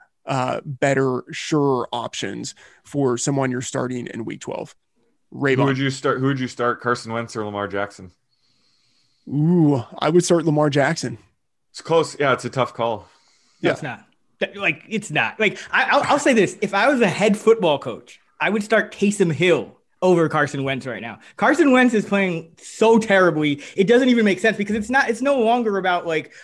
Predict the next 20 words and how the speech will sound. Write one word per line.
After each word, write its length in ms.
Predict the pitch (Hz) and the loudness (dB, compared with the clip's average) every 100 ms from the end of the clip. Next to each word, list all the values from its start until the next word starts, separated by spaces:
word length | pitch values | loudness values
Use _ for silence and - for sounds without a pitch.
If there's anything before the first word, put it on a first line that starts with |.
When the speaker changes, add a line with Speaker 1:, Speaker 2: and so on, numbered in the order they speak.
| _ - | _ -6
Speaker 3:
a 80 | 180 | -4
matchup. 600 | 160 151 151 - 104 - _ _ - | 0 0 0 -4 -8 -8 _ _ -2
It's 180 | 208 214 | 0 4
literally 680 | 294 339 269 233 226 208 - - - | 4 6 4 4 2 0 -4 -6 0
the 80 | |
dude 380 | 175 240 311 320 | 4 8 8 6
is 200 | 214 202 | 4 2
just 340 | 170 220 220 - _ | 2 0 -2 -16 _
throwing 640 | - 175 240 247 240 233 - _ _ _ _ - | -4 2 6 6 4 2 -12 _ _ _ _ 0
interceptions. 720 | 254 233 220 277 - 90 - | 4 4 2 -4 -6 -18 -12
Like, 100 | 165 | -10
he's 140 | 214 220 | -4 -2
just 160 | 233 | -2
throwing 300 | 226 269 294 | 0 2 4
the 60 | 262 | 4
ball 180 | 240 233 | 4 4
to 60 | 190 | 6
nobody. 400 | 175 165 170 165 | 4 4 2 0
He's 200 | 165 - | -2 -8
sloppy. 600 | 139 135 139 117 156 | -8 -6 -6 -8 -12